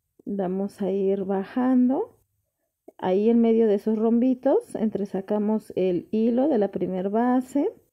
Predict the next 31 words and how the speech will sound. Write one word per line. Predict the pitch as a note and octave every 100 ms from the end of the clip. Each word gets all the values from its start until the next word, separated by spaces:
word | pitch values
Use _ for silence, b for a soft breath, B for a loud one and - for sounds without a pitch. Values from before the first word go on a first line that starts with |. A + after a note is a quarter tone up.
| _ _ _ _ _ _
y | - C#4
así | D4 B3+
lo | A#3
hacemos | A#3+ A3+ G3+ G#3
hasta | G#3 - F3+
llegar | F#3 F#3 F#3
abajo. | G#3 A3+ A#3+ A#3 C#4+ - _ _ _ _ _ _ -
Eh, | - F3 D#3
en | G3+
este | A#3+ B3+ C#4+
punto | D4+ C#4+ D4+
te | D4 B3+
quiero | A#3+ A#3+
pedir | A#3 A3+ A3+
que | A#3
por | G#3+ F#3+
favor | G3+ G3+ A3+ A#3
me | A3 A3 A#3 A#3+ A#3+ -
ayudes | G3+ G#3 G#3+ A3 A3+
a | G#3+
compartir | - F#3+ F#3 F#3 F#3 A3 A3+ G3+
este | - G#3 - B3
video | A#3 G3 G#3 A3 A3+
en | G3
tus | G3
redes | F#3 F#3 G3
sociales. | G3 - A#3 A#3+ A#3+ B3 C#4+ _ b b b b b
También | F#3+ G#3+ A3 A3+
suscríbete | G#3 - G#3 G3+ G3 F#3
al | F3+
canal, | E3+ F#3 G#3+ A#3+ C4+ D#4